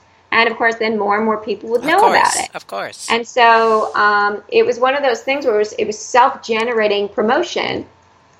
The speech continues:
Speaker 1: just because of the people I had on, you know, I was interviewing or I'm interviewing.
Speaker 2: That's an incredible concept, and I really appreciate the way you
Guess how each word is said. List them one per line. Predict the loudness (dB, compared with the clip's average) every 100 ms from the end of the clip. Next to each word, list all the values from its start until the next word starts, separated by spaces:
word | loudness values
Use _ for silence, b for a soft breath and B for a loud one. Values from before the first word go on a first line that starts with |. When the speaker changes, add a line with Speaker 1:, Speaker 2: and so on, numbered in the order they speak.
| _
Speaker 1:
just | 0 0 0
because | 0 2 2 2
of |
the | -4
people | -6 -4 2
I | 2
had | 4 4 4
on, | 0 -4 -6
you | -4 0
know, | 0
I | 2
was | 0 0
interviewing | -2 -4 -4 -6 -4
or | 2 2
I'm | 2
interviewing. | -2 -4 -8 -8 -16 _ _ _ _ _ _ _ B B B B B _
Speaker 2:
That's | 0 2 2
an | 0
incredible | -2 -4 -4 -4 -8
concept, | -8 -8 -8 -6 -8 -10 -12 -6
and | -4 -2
I | -2
really | -4 -8 -10 -10 -12
appreciate | -12 -12 -10 -8 -10 -12
the | -16
way | -10 -8 -8
you | -10 -14 -12 -12 -16